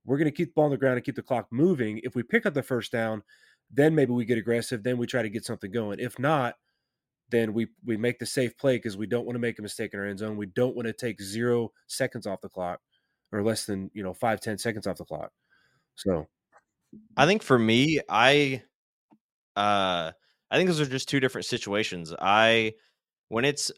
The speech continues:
Speaker 2: a close game like that, you're in the fourth quarter and you're just trying to drain the clock, I would have been fine with the conservative, like, just try to run it out and, you know, whatever. Um, but,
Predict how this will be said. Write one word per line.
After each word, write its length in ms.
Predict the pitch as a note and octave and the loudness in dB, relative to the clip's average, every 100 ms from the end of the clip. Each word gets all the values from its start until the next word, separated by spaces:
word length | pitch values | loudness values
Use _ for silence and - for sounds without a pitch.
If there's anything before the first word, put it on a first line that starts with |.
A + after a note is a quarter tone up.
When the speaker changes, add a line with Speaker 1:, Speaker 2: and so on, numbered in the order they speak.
| - | -6
Speaker 2:
a 100 | G#2 | -6
close 340 | - C#3+ D3 | 2 2 2
game 200 | C3+ C3+ | 0 -2
like 140 | C#3+ C3+ | -2 2
that, 200 | C#3+ A#2+ | 2 2
you're 100 | C3 | 0
in 80 | |
the 100 | A2+ | -2
fourth 320 | - C3 C3 - | -4 -2 -4 -2
quarter 380 | B2 B2 C3 | -2 2 2
and 120 | A2 G#2+ | 0 -2
you're 100 | A#2 | -6
just 140 | A#2 | -4
trying 160 | A#2 A2 | -4 -4
to 40 | |
drain 200 | G2 G#2+ | -2 -4
the 80 | A#2 | -4
clock, 300 | - A2+ A#2 - | 0 0 0 2
I 140 | A2 | 2
would 120 | C#3 | 2
have 40 | B2 | 0
been 140 | A2 | -4
fine 240 | - G2 A#2 | -4 -2 -2
with 80 | B2+ | -4
the 60 | |
conservative, 640 | C3 B2+ - C3+ B2+ C3+ A#2+ | -6 -4 0 2 2 2 2
like, 160 | A#2 G#2+ | 2 0
just 120 | - | -4
try 140 | C3+ | -2
to 80 | A#2+ | 0
run 160 | A#2+ B2 | 0 -2
it 100 | A#2+ | 2
out 260 | B2 B2+ A#2 | 2 2 -2
and, 180 | A#2 | -6
you 60 | A#2 | -4
know, 100 | A#2 | -2
whatever. 520 | A2+ A2+ A#2 C3 C3+ _ _ _ _ _ | 0 2 2 0 -4 _ _ _ _ _
Um, 540 | - G#2+ G2+ F#2+ F2+ F2 _ _ _ _ _ _ A2 | -4 0 0 -2 -6 -12 _ _ _ _ _ _ -2
but, 440 | A#2+ A#2 A2+ G#2+ | 4 6 6 2